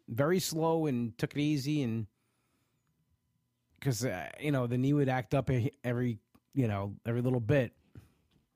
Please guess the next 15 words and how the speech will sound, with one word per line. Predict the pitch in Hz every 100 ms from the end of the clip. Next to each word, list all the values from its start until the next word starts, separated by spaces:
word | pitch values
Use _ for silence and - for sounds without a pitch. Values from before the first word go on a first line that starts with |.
| _ _ _ _ _ - -
But | 127
what | 135
I | 143
did | 180
differently | 170 175 170 127 117
is, | 107
like, | 107
you | 131
know, | 123
along | 131 156 156
the |
trail, | 120 151 151 131
they | 110
had | 117 113
these | 117 110 -